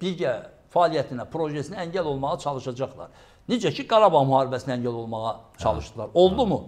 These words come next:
Speaker 1: Olmadı. Bacardıq, bunu da bacaracağıq.
Speaker 2: Deməli, yumruq hələ də belə
Speaker 1: Dəmir
Speaker 2: sıxılmış
Speaker 1: yumruq belə
Speaker 2: vəziyyətdə
Speaker 1: qalmalıdır.
Speaker 2: qalmalıdır.
Speaker 1: Eyni zamanda da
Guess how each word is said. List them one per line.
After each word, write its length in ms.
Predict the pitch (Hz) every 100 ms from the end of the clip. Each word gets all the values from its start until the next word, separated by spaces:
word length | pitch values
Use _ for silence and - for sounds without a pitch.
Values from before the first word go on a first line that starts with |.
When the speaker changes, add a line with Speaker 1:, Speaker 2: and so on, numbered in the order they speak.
| -
Speaker 1:
Olmadı. 480 | 208 262 156 110 - _ _ _ _ _ -
Bacardıq, 500 | 165 185 180 151 123
bunu 120 | 185
da 120 | 120
bacaracağıq. 640 | 92 - 78 - - _ - - - - -
Speaker 2:
Deməli, 300 | 107 117 117
yumruq 400 | 117 123 135 - - _ _ _ -
hələ 180 | 104 92
də 80 | 95
belə 180 | 87 87 73 -
Speaker 1:
Dəmir 280 | 208 208 165
Speaker 2:
sıxılmış 500 | 160 131 123 123 120
Speaker 1:
yumruq 0 |
belə 120 | 135
Speaker 2:
vəziyyətdə 280 | 160 170 135
Speaker 1:
qalmalıdır. 800 | 160 160 190 147 160 170 180 185
Speaker 2:
qalmalıdır. 220 | 226 - - - -
Speaker 1:
Eyni 280 | 156 160 143
zamanda 540 | 147 147 147 160 180
da 140 | 175